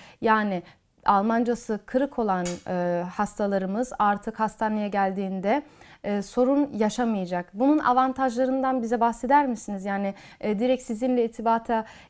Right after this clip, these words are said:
geçmesi, e, hastalarımızın geçmesinin avantajı nedir? Yani, e, gerek operasyondan önce, gerek sonra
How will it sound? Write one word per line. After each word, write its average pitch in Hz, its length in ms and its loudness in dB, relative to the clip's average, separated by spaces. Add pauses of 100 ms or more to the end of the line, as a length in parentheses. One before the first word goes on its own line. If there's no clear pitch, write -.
geçmesi, 233 760 0 (320)
e, 196 140 0
hastalarımızın 220 840 -4
geçmesinin 220 580 -6
avantajı 220 560 -4
nedir? 220 240 -2
Yani, 185 580 -4
e, 180 360 -4 (500)
gerek 202 460 -4
operasyondan 196 840 -4
önce, 190 540 -4
gerek 190 300 -6
sonra 190 560 -2